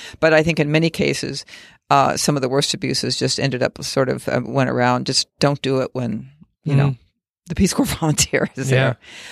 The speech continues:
Speaker 1: But I hope we had an impact over time. And, and certainly, again, I'm not saying this is the Peace Corps at all. I mean, certainly now, I mean, in, in, in South Korea, I mean, the, the whole issue of, of, of corporal punishment of is, is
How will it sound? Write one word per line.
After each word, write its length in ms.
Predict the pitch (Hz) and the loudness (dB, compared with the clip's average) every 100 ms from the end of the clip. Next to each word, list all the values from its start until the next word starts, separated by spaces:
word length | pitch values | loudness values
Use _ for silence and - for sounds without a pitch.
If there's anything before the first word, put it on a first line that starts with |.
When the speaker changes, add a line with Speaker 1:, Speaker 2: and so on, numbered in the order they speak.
| - | -2
Speaker 1:
But 180 | 294 285 | 2 2
I 100 | 277 | 4
hope 180 | 269 302 | 4 4
we 100 | 233 | 4
had 140 | 180 139 | 4 2
an 80 | |
impact 460 | 135 135 139 143 - | -2 -4 -4 -4 -4
over 180 | 143 135 | -6 -6
time. 480 | - 135 135 - - | -6 -4 -4 -6 -4
And, 300 | 151 147 143 | 0 0 0
and 140 | 175 170 | 0 4
certainly, 400 | 254 - 151 139 | 4 2 2 2
again, 380 | 139 196 135 | 4 4 4
I'm 140 | 135 151 | 0 0
not 160 | 143 | 0
saying 200 | - 143 139 | 0 -2 -4
this 100 | - | -6
is 60 | |
the 40 | - | -4
Peace 220 | 170 160 | -4 -4
Corps 140 | - - | -4 0
at 140 | 135 | 4
all. 340 | 135 147 104 | 6 4 2
I 80 | 127 | -4
mean, 160 | 135 131 | -6 -4
certainly 400 | - 151 143 131 | -2 -2 -2 0
now, 360 | 143 135 127 | 2 2 2
I 160 | 131 131 | 0 0
mean, 180 | 131 131 | -2 -2
in, 180 | 131 139 | -4 -2
in, 260 | - 123 | -2 -2
in 200 | - 127 | -2 -2
South 300 | 127 127 127 | 0 2 0
Korea, 360 | - 135 127 - | -2 -2 0 -2
I 140 | 113 | -2
mean, 240 | 127 127 131 | -2 -4 -2
the, 160 | 156 | -4
the 140 | 131 131 | 0 0
whole 260 | 131 120 120 | 2 0 0
issue 340 | 127 - 131 | -2 -4 -2
of, 200 | 127 139 - - - - - | -2 -4 -10 -20 -20 -18 -6
of, 160 | - - - | -4 -4 -2
of 200 | 135 - | -2 0
corporal 320 | - 135 123 | 0 0 0
punishment 800 | - 131 127 - 127 123 123 - | -2 -4 -2 -4 -4 -4 -6 -4
of 300 | 127 123 - - | -2 -2 -6 -2
is, 280 | 120 120 - | 0 0 -2
is 320 | - 120 - | -4 -4 -4